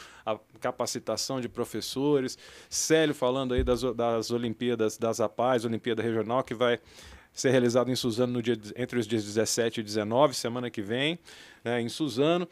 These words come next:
e a Evelyn trazendo aí a sua história de vida, que é uma inspiração pra todo mundo, né? Agora eu quero falar de esporte. Evelyn, fala aí pra gente, e o Léo pode rodar aí algumas imagens também,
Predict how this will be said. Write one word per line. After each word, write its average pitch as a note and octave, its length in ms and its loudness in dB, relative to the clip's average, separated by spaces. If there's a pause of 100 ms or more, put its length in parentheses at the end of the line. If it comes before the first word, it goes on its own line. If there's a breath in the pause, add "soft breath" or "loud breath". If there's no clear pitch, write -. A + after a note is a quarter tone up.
(240 soft breath)
e F3+ 60 2
a E3 120 6
Evelyn C#3+ 300 2
trazendo C3 460 0
aí C3 180 0
a B2 80 -4
sua C3 220 -4
história C3+ 340 6
de B2 100 4
vida, C3 380 2
que C3+ 160 0
é C#3 60 4
uma C3+ 100 -2
inspiração A#2+ 560 2
pra A#2+ 160 0
todo C3 240 2
mundo, A#2+ 380 2
né? C#3+ 120 0 (320 loud breath)
Agora D#3 220 12
eu F#3+ 40 4
quero G#3+ 120 6
falar G3+ 240 4
de G3 220 -4 (180)
esporte. D#3 640 10 (540)
Evelyn, D3 420 12
fala G#3+ 360 12
aí G#3 80 12
pra G3 180 10
gente, G3+ 360 4 (280 soft breath)
e E3+ 80 0
o F#3 40 10
Léo F3+ 200 12
pode F#3+ 220 6
rodar D#3+ 400 8
aí D3+ 120 10
algumas D3+ 380 6
imagens C3 480 4
também, C#3 400 2